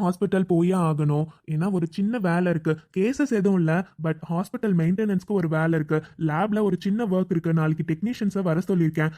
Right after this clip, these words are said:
அதனால பக்கத்துல இருந்து எல்லாம் கரெக்டா கைட் பண்ணணும் கார்த்தி. அதனால கொஞ்சம் இருக்க முடியாது.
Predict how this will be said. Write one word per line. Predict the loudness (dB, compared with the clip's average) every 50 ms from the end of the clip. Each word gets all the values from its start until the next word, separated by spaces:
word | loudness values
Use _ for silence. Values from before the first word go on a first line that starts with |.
| -10 -14
அதனால | -10 -6 -2 0 0 2 2 0 0
பக்கத்துல | -2 -4 -4 -4 -4 -4 -2 0
இருந்து | 0 2 2
எல்லாம் | 2 2 0 0 0
கரெக்டா | -2 -2 -2 -2 -2 -2
கைட் | 0 0 0 -2 -2 -2
பண்ணணும் | -2 0 2 2 0 0
கார்த்தி. | 0 -2 -2 -2 -2 -4 -4 -4 -8 -20 -18 -12
அதனால | -10 -8 -4 -2 0 0 0 0 0
கொஞ்சம் | 0 0 0 0 2 2 2 2 2 0
இருக்க | -2 -2 -2 -2 -2
முடியாது. | 0 2 2 2 2 2 0 0 0